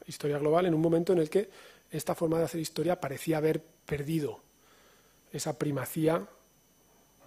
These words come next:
a la que hacíamos referencia antes, ¿no?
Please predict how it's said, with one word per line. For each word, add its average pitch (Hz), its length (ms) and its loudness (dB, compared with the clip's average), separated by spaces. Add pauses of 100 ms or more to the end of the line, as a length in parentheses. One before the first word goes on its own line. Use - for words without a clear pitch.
a 160 100 -10
la 135 80 -6
que 127 100 -8
hacíamos 143 300 -2
referencia 131 580 -8 (760)
antes, 123 360 -10
¿no? 175 200 -4